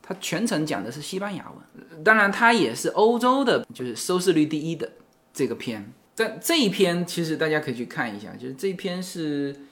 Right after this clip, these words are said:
呃，我觉得大家看那个第一季、第二季就好了，因为第一季、第二季实际上是，是一季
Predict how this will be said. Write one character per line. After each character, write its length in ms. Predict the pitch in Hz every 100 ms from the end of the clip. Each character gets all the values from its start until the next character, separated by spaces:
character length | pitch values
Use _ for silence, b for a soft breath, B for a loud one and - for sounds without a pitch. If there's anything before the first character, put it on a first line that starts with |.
| _
呃， 80 | -
我 200 | 160 143
觉 160 | 160
得 220 | 214 285 262
大 160 | 247
家 220 | 208 220 214
看 500 | - 247 226 185 170
那 120 | 160
个 100 | 139
第 140 | 214
一 120 | 226
季、 160 | 233 214
第 140 | 196
二 140 | 220 190
季 160 | 151
就 120 | 113 98
好 220 | - -
了， 140 | - _ _ -
因 120 | 185
为 80 | 196
第 220 | 220 233
一 40 |
季、 180 | 226 214
第 180 | 170 202
二 100 | 190
季 200 | 165 147
实 240 | - 139
际 200 | 147 202
上 240 | 160 139 120
是， 260 | 123 113 - _ -
是 220 | - 143
一 100 | 156
季 400 | 147 214 - -